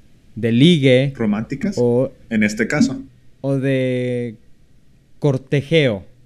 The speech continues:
Speaker 2: Sí, para que las personas no empiecen de que, "Ay, mi tía tiene un culote grande, así que no hablen de ella". O cosas así de que, "Ay, eso es una ofensa".
Speaker 1: No se
Speaker 2: No,
Speaker 1: ofendan,
Speaker 2: no.
Speaker 1: amigos.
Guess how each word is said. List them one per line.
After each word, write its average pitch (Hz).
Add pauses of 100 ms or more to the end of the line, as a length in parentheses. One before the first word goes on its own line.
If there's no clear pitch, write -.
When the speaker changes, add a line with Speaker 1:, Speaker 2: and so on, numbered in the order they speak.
(220)
Speaker 2:
Sí, 139
para 107
que 113
las 107
personas 127
no 120
empiecen 120
de 120
que, 117 (360)
"Ay, 196
mi 190
tía 196
tiene 208
un 214
culote 220
grande, 196
así 170
que -
no 185
hablen 190
de 175
ella". 151 (240)
O 113
cosas 120
así 107
de 107
que, 151
"Ay, 208
eso 202
es 190
una 202
ofensa". 165
Speaker 1:
No 139
se -
Speaker 2:
No, 180
Speaker 1:
ofendan, 190
Speaker 2:
no. 190
Speaker 1:
amigos. 185